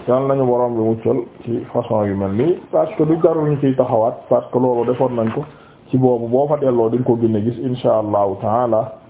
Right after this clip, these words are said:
Kon nag ñu yem noonu ba jotaay bii di ñëw, ñu gis hadith bu mujj bi de hadith six cent quatre-vingt-onze de hadith Seydina Jaabir ibn Abdillah ibn Amr ibn Haram <laughs> Jaabir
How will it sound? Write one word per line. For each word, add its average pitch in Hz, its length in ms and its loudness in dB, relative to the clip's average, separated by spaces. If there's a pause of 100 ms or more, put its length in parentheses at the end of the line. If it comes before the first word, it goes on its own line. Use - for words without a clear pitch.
(260)
Kon 139 180 2
nag 143 120 2 (120)
ñu 139 140 0
yem 147 180 2
noonu 127 240 2
ba 127 120 2
jotaay 143 300 2
bii 131 140 4
di 131 100 2
ñëw, 131 180 2
ñu 131 140 0
gis 139 260 0
hadith 135 240 0
bu 120 60 2
mujj 120 280 0
bi 117 80 2
de 120 80 2
hadith 117 380 0
six 131 180 2
cent 123 160 0
quatre-vingt-onze 117 680 0
de 117 80 0
hadith 117 380 -2
Seydina 107 480 -2 (680)
Jaabir 104 440 -2 (300)
ibn 131 360 0 (540)
Abdillah 98 720 -4
ibn 110 420 -6 (420)
Amr 98 340 -6 (160)
ibn 117 400 -2 (420)
Haram 98 480 -2 (500)
<laughs> - 2250 -8
Jaabir 117 380 0